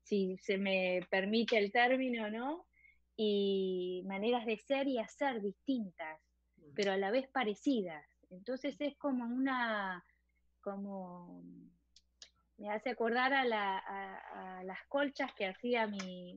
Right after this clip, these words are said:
Speaker 1: mi abuela y
Speaker 2: Ah,
Speaker 1: mi
Speaker 2: sí,
Speaker 1: mamá de
Speaker 2: de
Speaker 1: crochet
Speaker 2: retacitos,
Speaker 1: con
Speaker 2: de,
Speaker 1: distintos
Speaker 2: de pedacitos de pa-, de pedazos.
Speaker 1: Eso, eso,
Speaker 2: Qué lindas
Speaker 1: es
Speaker 2: esas, sí.
Speaker 1: justamente ahora mi hija, viste, con esto de, yo justamente le estaba diciendo el otro día,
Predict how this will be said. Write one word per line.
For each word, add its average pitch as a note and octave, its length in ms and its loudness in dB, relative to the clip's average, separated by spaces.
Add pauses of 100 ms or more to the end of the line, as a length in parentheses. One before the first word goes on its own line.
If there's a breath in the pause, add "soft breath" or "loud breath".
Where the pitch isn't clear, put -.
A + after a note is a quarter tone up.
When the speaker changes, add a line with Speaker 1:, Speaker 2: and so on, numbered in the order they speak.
(100)
Speaker 1:
mi F#3 100 -12
abuela A3+ 560 0
y - 40 -4
Speaker 2:
Ah, G3+ 40 -6
Speaker 1:
mi F#3+ 120 -8
Speaker 2:
sí, F3+ 80 -10
Speaker 1:
mamá A3+ 480 -2
de A3+ 60 -4
Speaker 2:
de G3+ 360 -2
Speaker 1:
crochet B3+ 480 4
Speaker 2:
retacitos, - 320 -4
Speaker 1:
con F#3+ 180 -4
Speaker 2:
de, F#3 60 -2
Speaker 1:
distintos A#3+ 680 2
Speaker 2:
de F#3+ 60 -10
pedacitos G3+ 560 -14
de E3 280 -8 (100)
pa-, D#3+ 180 -8
de F#3 140 -10
pedazos. G#3+ 540 4
Speaker 1:
Eso, - 340 -20 (400)
eso, G3 260 -4
Speaker 2:
Qué B3 140 -6
lindas A3+ 420 2
Speaker 1:
es A#3+ 120 2
Speaker 2:
esas, A3 180 2
sí. A3+ 80 0
Speaker 1:
justamente A#3+ 540 4
ahora B3+ 380 4
mi A#3+ 340 -4
hija, A#3+ 500 -2
viste, A#3 340 -6
con G#3+ 200 -10
esto B3 340 -10
de, G3 480 -6 (140)
yo A3 120 -4
justamente A3 540 -6
le G#3+ 60 -2
estaba G#3+ 220 0
diciendo A3 380 -2
el G#3+ 80 2
otro G3+ 280 -4
día, A3+ 360 0